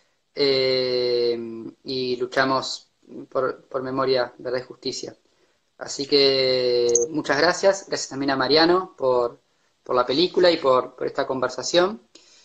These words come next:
Y bueno, y a todos los que se conectaron por estar atentos a esta charla. Y bueno, ya habrá el viernes que viene una nueva película para,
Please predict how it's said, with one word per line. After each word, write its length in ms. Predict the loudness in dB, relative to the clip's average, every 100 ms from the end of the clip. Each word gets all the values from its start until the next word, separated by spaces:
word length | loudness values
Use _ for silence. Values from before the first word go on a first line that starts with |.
| _ _
Y 100 | -6
bueno, 220 | 0 0 0
y 20 |
a 80 | 0
todos 120 | 0
los 80 | -2
que 100 | -6
se 100 | -6
conectaron 460 | -6 0 2 2
por 140 | 0 -2
estar 220 | -2 -2
atentos 400 | -2 -6 -8 -10
a 40 |
esta 440 | -10 -6 -4 -6 -2
charla. 520 | 2 2 2 2 2
Y 640 | 0 -4 -10 -8 -10 -10
bueno, 280 | -8 -8 -10 -8
ya 140 | -2
habrá 240 | 2 4
el 140 | 2 0
viernes 240 | -4 -6
que 120 | -6
viene 360 | -4 -4 -6 -10 -14
una 180 | -12
nueva 420 | -8 -2 -2 -2 -6
película 400 | -12 -6 -4 -2
para, 260 | -4 -6